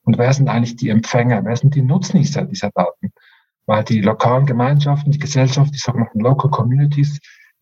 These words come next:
die stellen diese Daten ja her, indem sie ant-, die Fragen beantworten, die ihnen gestellt werden. Aber oft werden die Resultate der Analysen nicht mit ihnen geteilt.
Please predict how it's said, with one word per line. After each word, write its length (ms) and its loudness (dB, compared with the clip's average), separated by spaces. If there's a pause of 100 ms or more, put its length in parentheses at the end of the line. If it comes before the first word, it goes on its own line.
(120)
die 100 4
stellen 320 0
diese 160 -4
Daten 360 0
ja 160 2
her, 440 0
indem 320 0
sie 260 -4
ant-, 220 0 (260)
die 80 -4
Fragen 380 0
beantworten, 640 0
die 80 -6
ihnen 120 0
gestellt 460 -4
werden. 240 2
Aber 200 -2
oft 260 0 (440)
werden 220 2
die 80 -4
Resultate 920 0 (360)
der 100 0
Analysen 640 0
nicht 320 0
mit 120 4
ihnen 200 -4
geteilt. 680 -4